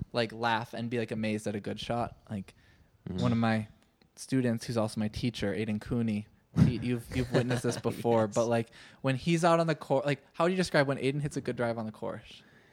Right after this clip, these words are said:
Speaker 2: I'll, I'll never forget it. In the fall, we had a, um, it was one of our travel classes, and we were playing, like, a, I'm not sure what the format was, but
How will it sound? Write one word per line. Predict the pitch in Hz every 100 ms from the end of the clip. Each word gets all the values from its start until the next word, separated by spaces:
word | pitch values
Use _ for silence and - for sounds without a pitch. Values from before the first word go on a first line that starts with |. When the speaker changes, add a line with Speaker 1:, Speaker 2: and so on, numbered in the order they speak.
| - - - - -
Speaker 2:
I'll, | 95 95 -
I'll | 104
never | 107 107 95
forget | 95 92
it. | 82
In | 90
the | 90
fall, | - 95 92 95
we | 92
had | 90 90
a, | 87 87 82 -
um, | 82 71 67 62
it |
was | 90 87
one | 98
of | 87
our | 87
travel | - 87 90 87
classes, | 82 80 87 85 80
and | 80
we | 78
were | 78
playing, | - 85 80 78
like, | 76 76
a, | 71 - - - - - - _ _ _ _ _ _ -
I'm | 131
not | 123
sure | - 98
what | 90
the |
format | - 95 85 76 -
was, | 64 64
but | - 90 80